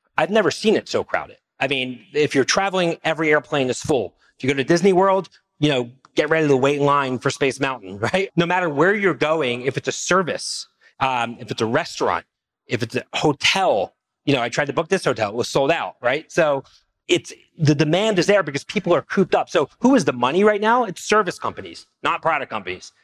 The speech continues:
So if you're thinking about businesses to go after who have money in this economic downturn, because I believe there's always a bull market somewhere, like Jim Cramer on C N B C says,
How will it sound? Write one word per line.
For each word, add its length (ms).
So 80
if 80
you're 80
thinking 300
about 240
businesses 260
to 100
go 200
after 480
who 80
have 120
money 440
in 140
this 100
economic 500
downturn, 380
because 140
I 80
believe 240
there's 120
always 300
a 20
bull 160
market 340
somewhere, 380
like 160
Jim 160
Cramer 400
on 100
C 180
N 100
B 140
C 160
says, 360